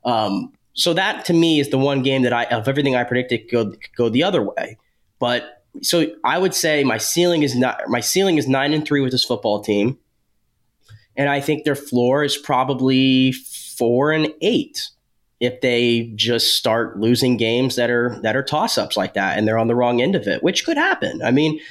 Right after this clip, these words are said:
there's a lot of scenarios. This is a very difficult season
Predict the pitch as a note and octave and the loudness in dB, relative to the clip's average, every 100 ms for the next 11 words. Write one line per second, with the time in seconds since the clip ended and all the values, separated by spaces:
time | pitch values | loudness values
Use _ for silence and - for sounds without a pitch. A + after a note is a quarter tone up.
0 | - A3+ D4 D#4 D4 C#4+ - F3 F#3 C3 | -6 -2 0 2 2 0 0 2 2 0
1 | C#3 A3 D#4+ E3+ E3+ F#3 E3 D3 D3+ D3+ | 0 2 2 2 0 0 0 -2 0 -4
2 | - C#3 B2 - _ _ - - - C#3+ | 0 0 0 -2 _ _ -8 -2 2 2
3 | A#2 A2 F#2 G#2 | 2 0 0 -6